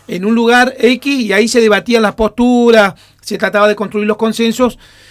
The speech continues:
Y digo, y en este caso, con esta urgencia que tenemos en función de la reforma tan necesaria de la Carta Orgánica, creo que va a ser justamente ese congreso quien tendrá que, de alguna manera, garantizar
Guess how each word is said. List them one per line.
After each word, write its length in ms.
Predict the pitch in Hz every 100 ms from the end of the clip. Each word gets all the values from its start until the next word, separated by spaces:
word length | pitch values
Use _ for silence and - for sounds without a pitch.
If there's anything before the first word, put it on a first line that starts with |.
| - -
Y 80 | 226
digo, 180 | 269
y 80 | 214
en 60 | 220
este 200 | 262 285
caso, 460 | 285 277 262 208 -
con 160 | 190
esta 360 | 208 220 220 220
urgencia 420 | 185 202 240 240
que 80 | 202
tenemos 480 | 190 202 214 190 -
en 320 | 185 170 165 139
función 320 | 180 135 220
de 120 | 196
la 520 | 175 160 160 160 160
reforma 600 | 170 165 214 220 202 175 -
tan 180 | 202 214
necesaria 420 | 202 185 202 196
de 60 | 170
la 100 | 165
Carta 240 | 185 208
Orgánica, 400 | 226 202 226 220
creo 220 | 208 190
que 100 | 196
va 80 | 175
a 60 | 175
ser 160 | 196
justamente 680 | 196 196 196 190 180 226 220 - - -
ese 260 | 208 208 220
congreso 460 | 196 185 240 220
quien 180 | 214 175
tendrá 360 | 185 170 190 185
que, 300 | 196 220 226 _ _ _
de 100 | 175
alguna 200 | 170 208
manera, 240 | 196 190 214
garantizar 720 | 185 175 180 - 233 220